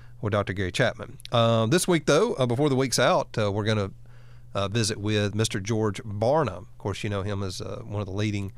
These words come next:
uh, researchers of the last generation concerning, uh, church and culture.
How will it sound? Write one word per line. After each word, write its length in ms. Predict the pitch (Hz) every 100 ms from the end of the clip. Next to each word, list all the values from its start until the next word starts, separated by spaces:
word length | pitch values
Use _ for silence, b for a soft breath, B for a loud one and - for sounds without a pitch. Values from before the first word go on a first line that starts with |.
| B B B B -
uh, 140 | 95
researchers 840 | 98 110 120 107 95 - 95 - - -
of 160 | 98
the 60 | 95
last 260 | 101 101 -
generation 680 | 104 92 104 113 - 98
concerning, 600 | 98 95 - 104 98 98
uh, 40 | 95
church 340 | - 120 104
and 80 | 95
culture. 480 | - 147 123 101